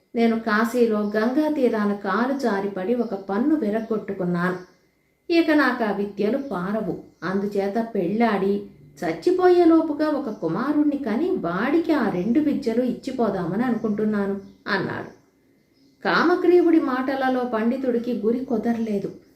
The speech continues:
పదేళ్లు కూడా నిండని తన కుమార్తెను అంత ముసలివాడికి ఇవ్వటం ఆయనకు ఇష్టం లేకపోయింది. అందుచేత ఆయన కామగ్రీవుడితో, "క్షమించండి, నాకు ఉన్నదే ఒక్క కూతురు.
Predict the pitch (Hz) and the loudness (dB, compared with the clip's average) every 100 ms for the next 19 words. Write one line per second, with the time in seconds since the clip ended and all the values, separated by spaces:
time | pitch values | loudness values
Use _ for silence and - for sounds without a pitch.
0 | _ _ _ - 160 170 208 311 339 359 | _ _ _ 0 2 4 6 6 6 6
1 | 349 339 330 320 320 320 302 262 247 220 | 4 4 4 4 4 2 0 -2 -2 -2
2 | 233 254 - 277 330 285 180 190 233 330 | -2 -2 -2 -2 0 -2 -4 -4 2 4
3 | 311 294 - 311 320 302 294 262 226 233 | 4 2 2 4 4 4 2 2 2 0
4 | 294 269 233 233 277 - - 240 220 196 | 0 -2 -2 0 -2 -2 -2 0 0 -2
5 | - 170 165 170 170 - - - - - | -4 -2 -2 -2 -4 -8 -18 -20 -20 -20
6 | - 247 269 247 240 226 233 226 202 233 | -6 0 0 2 0 0 2 0 0 0
7 | 233 170 202 226 220 226 214 202 349 427 | -2 -2 0 0 0 2 0 2 2 2
8 | 202 - - - - - - 180 247 330 | -2 -10 -20 -20 -20 -14 -4 -2 2 2
9 | 302 240 226 - - - - - 175 202 | 4 2 2 -2 -8 -10 -10 -8 0 2
10 | 233 277 320 190 202 220 220 294 233 - | 4 2 0 2 0 2 4 2 2 -4
11 | 208 - 180 220 208 156 - | -8 -4 -2 0 -2 -2 -6